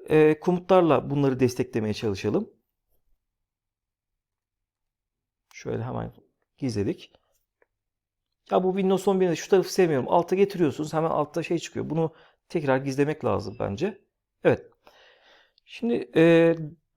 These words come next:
diğer bakacağımız komutlardan bir tanesi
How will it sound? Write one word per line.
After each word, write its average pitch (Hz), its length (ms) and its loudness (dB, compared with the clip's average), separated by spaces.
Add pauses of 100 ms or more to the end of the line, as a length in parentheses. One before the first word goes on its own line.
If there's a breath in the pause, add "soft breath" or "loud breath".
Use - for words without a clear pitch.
(100)
diğer 208 420 4
bakacağımız 185 560 4
komutlardan 185 640 2
bir 208 100 -4
tanesi 135 640 0